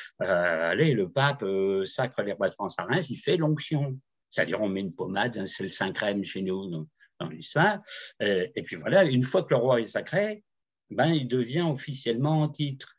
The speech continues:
Il commence en mission de roi. Avant, il est dauphin, il est prétendant au royaume, il ne sait pas quoi. Tant que le sacre n'est pas fait, il n'a rien du tout. On peut rigoler de lui dans la rue. Euh, bon, le sacre a lieu, la personne devient au sens propre du Dieu, Dieu sacro-saint.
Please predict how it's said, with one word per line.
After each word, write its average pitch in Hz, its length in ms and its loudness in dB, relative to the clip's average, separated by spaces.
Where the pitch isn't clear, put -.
Il 101 100 -6
commence 110 380 0
en 95 60 0
mission 95 320 -4
de 87 80 -2
roi. 120 300 6
Avant, 107 240 4
il 101 140 0
est 95 80 -4
dauphin, 95 440 0
il 98 80 0
est 92 60 0
prétendant 92 600 -2
au - 20 -2
royaume, 98 520 2
il 87 120 -4
ne 87 40 -8
sait 87 180 -10
pas 85 140 -8
quoi. 180 160 2
Tant 143 220 2
que 123 80 2
le 101 40 4
sacre - 260 -2
n'est - 60 -12
pas - 120 -4
fait, 185 120 0
il 165 40 -2
n'a 113 80 2
rien 92 200 -2
du 123 160 -6
tout. 98 260 -8
On 98 140 -6
peut 92 260 2
rigoler 92 400 0
de 85 60 -6
lui 104 160 -4
dans 90 100 -2
la 87 200 2
rue. 131 300 2
Euh, 104 560 -2
bon, 110 220 2
le 113 100 0
sacre 113 360 2
a - 20 2
lieu, 139 500 0
la 107 100 2
personne 147 360 0
devient 117 360 0
au 131 80 -2
sens - 260 -6
propre - 260 -4
du 95 180 -8
Dieu, 101 140 -4
Dieu 127 200 -4
sacro-saint. - 560 -8